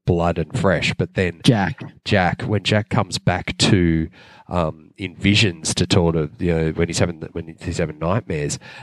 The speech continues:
Speaker 1: the, the way that the s-, the, the slashed skin off his cheek and his neck is just hanging there.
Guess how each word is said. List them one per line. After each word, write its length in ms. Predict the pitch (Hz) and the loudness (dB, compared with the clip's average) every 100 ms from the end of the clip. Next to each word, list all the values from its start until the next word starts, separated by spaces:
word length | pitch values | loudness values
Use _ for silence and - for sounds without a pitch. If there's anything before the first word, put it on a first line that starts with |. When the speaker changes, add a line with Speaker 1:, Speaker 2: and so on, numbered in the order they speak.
| - | -4
Speaker 1:
the, 220 | 95 90 | -2 0
the 100 | - 98 | 0 4
way 180 | 98 | 4
that 160 | 101 95 | 4 2
the 60 | - | 0
s-, 220 | - - - | -2 -4 -4
the, 260 | 98 82 - | -4 -4 -4
the 120 | - | -4
slashed 600 | - - 90 92 - - | 0 0 0 0 0 0
skin 300 | - - 95 | -2 -2 -2
off 100 | 90 | -2
his 180 | 92 82 | -2 -2
cheek 320 | - - 90 | 0 2 0
and 100 | 82 | -6
his 140 | 82 - | -10 -8
neck 140 | 90 98 | -8 -6
is 80 | |
just 200 | - 85 | -4 -2
hanging 540 | - - 90 92 107 113 | -4 -4 -8 -8 -10 -10
there. 420 | 120 135 165 185 | -6 -4 -4 -6